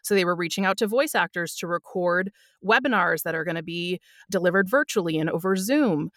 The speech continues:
phone recordings, political advertising. Uh, you know, last year was a presidential election year. All of these things require voice. And, you know, the, the jobs at the very, very tippy top of the pyramid,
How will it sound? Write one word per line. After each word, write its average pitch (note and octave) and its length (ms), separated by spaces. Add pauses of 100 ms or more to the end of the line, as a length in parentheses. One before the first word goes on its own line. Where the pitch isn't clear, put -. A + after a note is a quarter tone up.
(320)
phone C4+ 480
recordings, D3+ 1080
political G3+ 460
advertising. C#3 840
Uh, D3+ 300
you D#3 80
know, D3+ 100
last D3 260
year F3 100
was F3+ 120
a F3+ 60
presidential G3 540
election B3+ 400
year. C#3+ 300
All C#4 200
of B3+ 120
these A3+ 240
things G#3+ 500 (440)
require A3 540
voice. F#3 500 (360)
And, F#3 480 (120)
you G3+ 100
know, F3+ 120
the, E3+ 680 (120)
the F#3+ 140
jobs A#3+ 420
at A#3+ 140
the G3 140
very, G3 340
very F3+ 300
tippy G#3 320
top F3+ 420
of E3+ 480
the E3+ 160
pyramid, F3+ 600